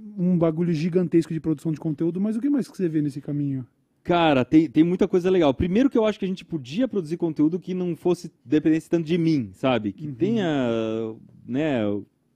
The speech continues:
Speaker 2: outras pessoas, faz-, que fosse mais uma galera Manual
Speaker 1: Sim.
Speaker 2: do Mundo e eu, sei lá,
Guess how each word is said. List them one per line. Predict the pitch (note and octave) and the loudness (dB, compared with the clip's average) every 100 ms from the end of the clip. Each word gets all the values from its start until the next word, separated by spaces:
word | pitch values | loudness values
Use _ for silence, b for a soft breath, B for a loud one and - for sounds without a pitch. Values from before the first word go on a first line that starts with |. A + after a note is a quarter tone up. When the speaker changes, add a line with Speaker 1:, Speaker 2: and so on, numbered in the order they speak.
| - | -20
Speaker 2:
outras | - C#3 D#3+ D#3+ | 0 2 4 0
pessoas, | - C#3 - C3+ F3 E3 C#3 A#2+ A2 G#2+ G2+ G2+ - G#2+ - | -4 -4 0 4 6 8 8 6 4 0 -4 -8 -16 -20 -18
faz-, | G#2 A2 A#2 | -14 -14 -10
que | D3 | -8
fosse | C#3 G#3 G#3+ | -4 -4 -2
mais | G#3+ | -2
uma | G3 G3+ | -2 -2
galera | G3 E3+ D3+ D#3+ D#3+ D3 A#2+ G2 b b b - | 2 4 6 6 6 4 4 0 b b b 0
Manual | C3+ D3 | 4 4
Speaker 1:
Sim. | D3 | 4
Speaker 2:
do | C#3+ | 2
Mundo | C3 D#3+ G3 D#3 | 2 4 4 4
e | C#3 B2+ A#2+ A#2+ | 6 6 4 6
eu, | E3 D3+ B2+ G#2+ G#2+ | 6 6 4 -4 -14
sei | - D3 | -6 -2
lá, | C3+ C#3 | 0 0